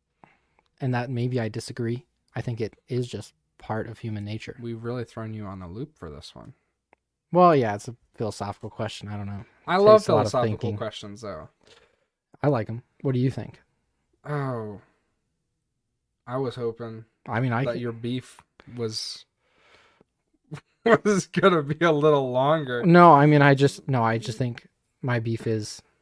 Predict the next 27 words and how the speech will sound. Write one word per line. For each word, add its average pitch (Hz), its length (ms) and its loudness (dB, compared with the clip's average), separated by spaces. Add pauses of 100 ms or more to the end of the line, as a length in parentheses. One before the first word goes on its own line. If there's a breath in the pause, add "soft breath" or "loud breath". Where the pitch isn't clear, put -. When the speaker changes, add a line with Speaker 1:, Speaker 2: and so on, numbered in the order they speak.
(1400)
Speaker 1:
evil 160 280 6
as 135 160 6
a 135 40 2
byproduct 117 640 -2
of 113 80 -8
human 117 260 -4
nature 110 360 -6
means 110 240 -8
that - 180 -6
evil 113 240 -6
is 110 140 -6
a 104 80 -6
part 110 320 -6
of 117 140 -12
human 101 220 -14
nature. 113 300 -16 (720)
Speaker 2:
Look, 143 320 2
I, 160 220 2 (100)
I 147 100 2
think 147 320 -2
Speaker 1:
In 117 80 -2
my 107 120 -4
opinion. 117 300 -14 (600)
Speaker 2:
I 131 100 0
think 147 260 -2
people, 139 640 0 (220)
uh, 117 300 -4